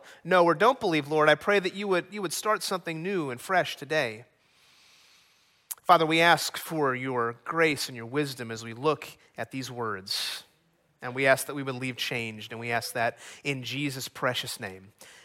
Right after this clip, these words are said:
Amen. So listen to chapter three, verse twenty-one. Paul writes, But now, the righteousness of God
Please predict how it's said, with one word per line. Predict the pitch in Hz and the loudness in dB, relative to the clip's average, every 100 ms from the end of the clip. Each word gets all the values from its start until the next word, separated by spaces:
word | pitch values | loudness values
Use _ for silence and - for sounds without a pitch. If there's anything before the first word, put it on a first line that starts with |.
| - | -8
Amen. | 120 117 101 - _ _ _ _ _ _ _ - - - - | -2 -2 -2 -10 _ _ _ _ _ _ _ -20 -20 -20 -12
So | - 180 | 2 6
listen | 233 226 190 147 - | 8 6 0 -4 -6
to | 151 | 4
chapter | 202 196 208 | 8 6 4
three, | 175 175 160 | -4 2 2
verse | 143 143 - | 2 -2 -2
twenty-one. | 151 139 123 107 104 | -4 -2 -2 -6 -4
Paul | - 160 151 | 4 8 10
writes, | 147 135 - | 8 6 0
But | 139 233 247 202 | 8 10 12 12
now, | 254 226 151 107 - - _ _ _ _ _ - - | 12 12 10 6 -6 -20 _ _ _ _ _ -20 4
the | 208 | 10
righteousness | 214 254 330 - 294 - 254 254 | 12 12 12 8 2 4 2 4
of | 208 | 8
God | 226 240 214 170 151 139 | 12 12 12 12 8 2